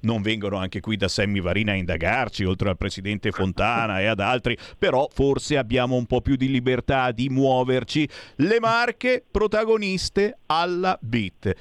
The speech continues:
Si è rivelato un ottimo successo, il turismo presente e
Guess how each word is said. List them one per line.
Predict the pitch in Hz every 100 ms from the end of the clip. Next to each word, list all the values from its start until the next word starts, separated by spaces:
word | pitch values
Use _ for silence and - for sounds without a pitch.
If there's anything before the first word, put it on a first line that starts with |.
| -
Si | - 156
è |
rivelato | 156 160 165 151 - 135
un | 120 131
ottimo | 139 - 131 123 113
successo, | - 131 - - 180 190 - 220 190 - -
il | 175 156 - -
turismo | 190 190 208 175 123 131 120 117 107 104 _ _ _ -
presente | 143 143 165 156 131 - 113 95
e | -